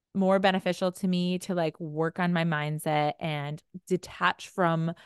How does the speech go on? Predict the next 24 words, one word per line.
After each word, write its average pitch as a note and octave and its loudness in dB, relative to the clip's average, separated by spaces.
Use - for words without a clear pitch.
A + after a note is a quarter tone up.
like, F3+ 2
actively F#3 2
work F3 4
on E3+ 2
detaching D#3+ -4
from D#3+ 0
my D#3 2
relationship D#3+ -2
with E3 -2
social D#3+ -2
media D#3+ -2
or D3+ 0
detaching D#3+ -2
from D#3+ -2
my D#3 -4
need E3+ 2
to F3 0
hit E3 0
a D#3+ 2
goal D#3+ 2
or D#3 -2
whatever D#3 -2
it D#3 -2
is. G3 0